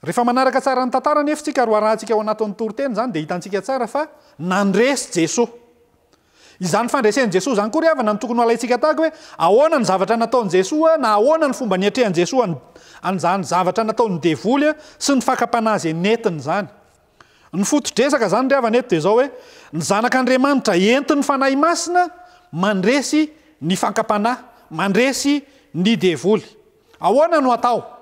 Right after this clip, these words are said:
Ny voalohany dia izao, aza mivelona amin'ny mofo ihany, fa miveloma ihany koa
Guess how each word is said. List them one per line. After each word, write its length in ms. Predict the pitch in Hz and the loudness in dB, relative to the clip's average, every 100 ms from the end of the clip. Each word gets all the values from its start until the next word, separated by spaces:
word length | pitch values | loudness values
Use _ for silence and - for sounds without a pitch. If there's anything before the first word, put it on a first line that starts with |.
| - _ _ _ _ - | -20 _ _ _ _ -8
Ny 100 | 165 | 0
voalohany 420 | 226 294 349 202 | 0 2 2 2
dia 120 | 180 | 0
izao, 320 | 165 240 - - - - - - _ _ _ _ _ _ _ - | 2 0 -4 -20 -20 -20 -20 -20 _ _ _ _ _ _ _ -2
aza 280 | 269 233 208 | 0 0 0
mivelona 440 | 160 202 262 254 | 0 2 2 0
amin'ny 260 | 254 247 254 | 0 0 0
mofo 360 | 247 269 311 302 | 2 2 2 2
ihany, 320 | 339 339 175 - - - - _ _ _ _ _ _ _ | 2 2 0 -8 -20 -20 -20 _ _ _ _ _ _ _
fa 300 | - 214 208 - - _ _ - | -2 0 0 -4 -20 _ _ -4
miveloma 580 | 185 285 202 208 262 254 | 2 2 4 2 2 2
ihany 220 | 247 240 285 | 0 0 0
koa 280 | 285 277 | 2 0